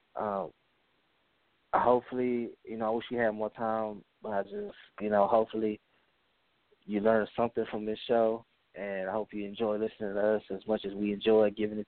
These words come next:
to you. Shout out to myself, Cobb, Steady J, Bot Radio, Blog Talk Radio. Um, we really appreciate you guys. We'll be pushing this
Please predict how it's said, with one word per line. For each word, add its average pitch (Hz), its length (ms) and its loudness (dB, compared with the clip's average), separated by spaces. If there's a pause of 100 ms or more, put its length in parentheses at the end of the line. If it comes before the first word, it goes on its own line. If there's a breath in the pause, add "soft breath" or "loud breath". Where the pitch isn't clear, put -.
to - 80 -8
you. 117 140 -2 (1200 loud breath)
Shout 104 180 6
out 101 200 2 (100)
to 95 320 -8 (420)
myself, 117 520 0 (460)
Cobb, 107 460 2 (640)
Steady 110 340 -4
J, 110 400 0 (640)
Bot 101 220 2
Radio, 104 420 0
Blog 101 400 0
Talk 101 200 -4
Radio. 101 600 -2 (340)
Um, 196 260 -2
we 95 80 0
really 107 300 6
appreciate 107 520 2
you 113 100 -4
guys. 110 440 6 (400 soft breath)
We'll 104 180 -2
be 101 140 -6
pushing 110 360 0
this 107 200 -6